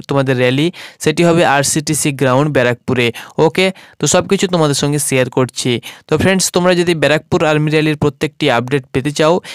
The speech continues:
এবং ডিফেন্স আপডেট পেতে চাও, অবশ্যই আমাদের চ্যানেলটাকে সাবস্ক্রাইব করে দেবে, কেননা এরকম লেটেস্ট আপডেট আমরা সবার প্রথমে দিয়ে থাকি।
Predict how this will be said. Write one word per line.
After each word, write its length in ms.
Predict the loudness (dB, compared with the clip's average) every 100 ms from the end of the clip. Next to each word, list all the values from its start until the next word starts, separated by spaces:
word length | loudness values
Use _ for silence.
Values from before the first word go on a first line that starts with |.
| -6
এবং 300 | 0 2 2
ডিফেন্স 420 | 0 0 0 0
আপডেট 360 | -2 0 -2 -2
পেতে 240 | -4 -4
চাও, 180 | 0 2
অবশ্যই 400 | 2 2 -2 0
আমাদের 220 | 0 -2
চ্যানেলটাকে 340 | -2 -4 -4 -4
সাবস্ক্রাইব 440 | -4 -6 -4 -4
করে 220 | 0 0
দেবে, 260 | 2 0 -2 -6 -18 _
কেননা 380 | 0 2 2 2
এরকম 280 | 0 0 0
লেটেস্ট 460 | 0 0 -2 -2
আপডেট 340 | -2 0 0 0
আমরা 220 | 0 0
সবার 320 | 0 0 0
প্রথমে 320 | -2 -4 -4
দিয়ে 280 | -2 -2 -2
থাকি। 360 | -2 -4 -4